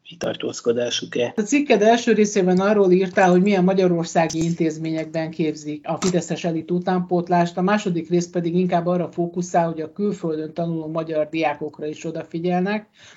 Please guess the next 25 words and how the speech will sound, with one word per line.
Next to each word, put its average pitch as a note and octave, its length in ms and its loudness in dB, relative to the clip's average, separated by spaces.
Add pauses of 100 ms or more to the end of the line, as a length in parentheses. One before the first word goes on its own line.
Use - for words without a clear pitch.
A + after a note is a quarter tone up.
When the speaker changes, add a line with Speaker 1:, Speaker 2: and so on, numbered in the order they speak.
(220)
Speaker 2:
Őket B3 340 4
hogyan G3+ 380 4
próbálják D3+ 920 0 (100)
a D3+ 60 -6
Fideszhez D#3+ 720 -4
közeli C#3+ 680 2 (240)
kollégiumok D3+ 1000 -2 (120)
diákjaivá C#3+ 880 -2
tenni? D3+ 380 -12 (380)
Speaker 1:
Hát C#3+ 200 0
ugye E3 160 6
itt D#3 160 6
a-, D3 300 4
az C#3+ 160 0
egész C#3 240 2
szerintem B2+ 480 -2
úgy C3 140 4
épül A#2 340 0
föl, C3 220 2
hogy C3 120 0
van C3 120 4
a B2+ 60 4
Nemzeti B2 440 -2
Közszolgálati A#2+ 880 -6
Egyetem, B2+ 480 0